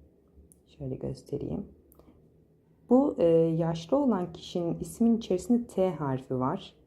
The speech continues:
Bu kişi, e, şöyle söyleyeyim,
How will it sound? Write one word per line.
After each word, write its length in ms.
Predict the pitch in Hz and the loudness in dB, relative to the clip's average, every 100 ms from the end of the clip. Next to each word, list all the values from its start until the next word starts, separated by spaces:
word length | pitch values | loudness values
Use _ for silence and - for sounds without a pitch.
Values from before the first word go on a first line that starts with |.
| _ _ _ _ _ - _ _ _ _ _ _ _ - _ - | _ _ _ _ _ -20 _ _ _ _ _ _ _ -20 _ 0
Bu 120 | 294 | 2
kişi, 560 | - 220 - 196 233 233 _ _ _ _ _ - | 2 0 2 2 2 -2 _ _ _ _ _ 2
e, 380 | 156 151 151 156 | 4 6 6 4
şöyle 400 | - 285 202 165 | 0 2 4 2
söyleyeyim, 640 | 165 160 143 135 156 190 | 0 2 2 2 -2 -4